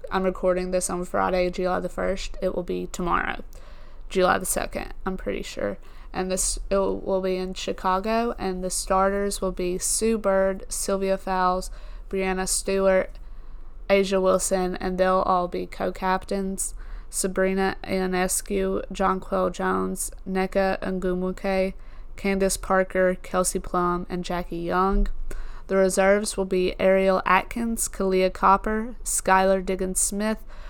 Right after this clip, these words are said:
Ryan Howard, Jewel Lloyd, Arike Ogunbowale, Courtney Vandersloot, Derica Hamby, Natasha Howard, Brianna Jones, Emma Meeseman, and Alyssa Thomas. So these are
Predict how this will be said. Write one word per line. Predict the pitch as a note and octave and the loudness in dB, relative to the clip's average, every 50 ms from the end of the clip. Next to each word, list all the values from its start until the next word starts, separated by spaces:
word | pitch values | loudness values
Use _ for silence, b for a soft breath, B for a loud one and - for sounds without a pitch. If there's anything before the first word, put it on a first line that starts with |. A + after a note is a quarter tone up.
| B B B B B | B B B B B
Ryan | - F#3+ F#3+ F#3 F#3 F#3 F#3 F3+ | 2 4 6 6 6 6 4 2
Howard, | - F#3+ G3 G3+ G#3 A3 A3 A3 G#3+ G#3+ - - G3 | 4 6 6 8 8 6 4 0 -2 -2 -6 -8 -8
Jewel | F#3 - G#3 G3+ G3 G3 F#3+ F#3 F#3 | -4 2 4 4 6 6 4 4 2
Lloyd, | F#3 F#3 F#3 F#3+ G3 G3+ G#3 G3+ - - - - - | 2 2 4 4 4 4 2 -2 -4 -8 -10 -4 0
Arike | - F#3+ F#3+ F#3 F#3 F#3+ F#3+ - - G#3+ G3+ G3+ G3 - | 2 2 4 4 2 2 0 0 0 2 2 2 2 0
Ogunbowale, | - F#3+ F3+ F#3+ F#3+ F#3+ F#3 F#3 F#3 F#3 F#3 F#3 F#3 F#3+ G3 G3+ G#3 G#3 G#3 G3+ B B B B B B B - | 0 -2 0 0 0 0 0 0 0 2 4 4 6 6 4 4 2 2 0 -2 B B B B B B B -8
Courtney | - - G#3 G3+ - F#3 G3 F#3+ | -2 4 4 4 4 4 2 0
Vandersloot, | F#3 F#3 F#3 F#3 F#3+ F#3+ G3+ G3 - - G3+ G3 G3 F#3+ - - - - - - F#3 - | 2 2 2 2 2 2 0 0 0 0 0 2 2 2 0 -2 -6 -12 -12 -10 -2 4
Derica | G3 F#3+ F#3+ G3 G3 - - F#3+ F#3 | 6 6 6 6 4 2 2 0 0
Hamby, | E3+ F#3+ F#3+ F#3+ G3 G3 G#3 G#3 G#3 G#3+ G#3+ G#3+ G#3+ | 0 0 0 0 2 2 0 0 0 0 -2 -4 -4
Natasha | G3 F#3 F3+ - - F#3 F#3 F#3 - - F#3+ | -4 -4 -4 0 4 4 4 4 4 0 -2
Howard, | F3+ - F#3+ F#3 F#3 F#3+ G3 G#3 G#3 G#3 G3+ G3+ B B B B B B B | -2 0 2 4 4 6 4 4 2 0 0 -2 B B B B B B B
Brianna | B F#3 G3 G3 F#3 F3+ F#3 F#3+ F#3+ F#3+ F#3+ F#3 | B 2 2 4 6 6 6 6 6 4 2 2
Jones, | F#3 G3+ F#3+ F#3 F#3 F#3+ G3 G3+ G3+ G3 G3+ - - - - - | 2 2 2 4 4 4 2 2 0 -2 -2 -4 -6 -6 -4 0
Emma | F#3+ G3 G3 F#3+ F#3 F#3 | 2 2 4 2 2 2
Meeseman, | F3+ F#3 F#3 F3+ - - G3+ G#3 G3+ G3+ G3+ G3 G3 - - - | 0 0 0 0 0 0 0 0 0 0 0 -2 -2 -6 -6 -4
and | G3 F#3 F#3 | -4 -2 0
Alyssa | F3+ F3+ F3+ F3 - - F#3+ - | 0 2 2 2 2 0 -2 -4
Thomas. | - - F#3+ F#3 F#3+ G3 G#3 A3 G#3+ - - - - - b b b b b b b b b b b b b b b b | -2 -2 0 0 0 0 -2 -4 -2 -2 -2 -2 -2 -4 b b b b b b b b b b b b b b b b
So | - - - A3 G3+ G3 G3 F#3+ F#3 F#3 - - - | -4 0 2 4 4 6 4 4 4 0 -2 -6 -8
these | - G#3 G3+ A3 A3 A3+ A#3 A3 A#3 | -8 -4 -4 -4 -2 -2 -4 -4 -6
are | - - G3 F#3 F#3 F3+ F3+ F3+ - | -6 -6 -4 -4 -4 -6 -6 -8 -10